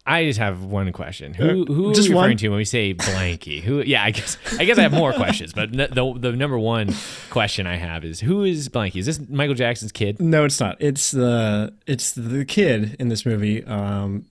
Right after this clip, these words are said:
Speaker 2: what's his name?
Speaker 1: Charlie.
Speaker 2: Lloyd? Yes, Eric Lloyd. Uh, one of the other characters he plays famously is from, um, The Brave Little Toaster Goes to Mars, another of my
Speaker 1: <laughs>
Speaker 2: favorite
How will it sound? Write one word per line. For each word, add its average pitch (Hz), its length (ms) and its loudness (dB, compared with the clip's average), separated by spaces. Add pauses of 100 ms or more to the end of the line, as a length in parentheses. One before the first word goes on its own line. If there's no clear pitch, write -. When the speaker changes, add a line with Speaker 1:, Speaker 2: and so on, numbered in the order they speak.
(100)
Speaker 2:
what's 131 220 -6
his 107 120 -4
name? 95 360 -6
Speaker 1:
Charlie. 120 220 2
Speaker 2:
Lloyd? 123 260 -2 (360)
Yes, 107 440 -2
Eric 156 240 2
Lloyd. 143 360 2 (340)
Uh, 123 420 2
one 151 180 2
of 185 80 4
the 156 140 2
other 143 240 2
characters 131 600 0
he 113 160 0
plays 110 480 -4
famously 123 680 0 (280)
is 110 300 2
from, 107 560 0 (360)
um, 101 640 -2 (340)
The 113 120 0
Brave 123 380 2
Little 120 200 0
Toaster 120 400 0
Goes 110 260 2
to 107 100 -4
Mars, 107 460 0
another 131 640 2 (200)
of 135 220 0
my 135 260 4
Speaker 1:
<laughs> - 220 -6
Speaker 2:
favorite 147 500 4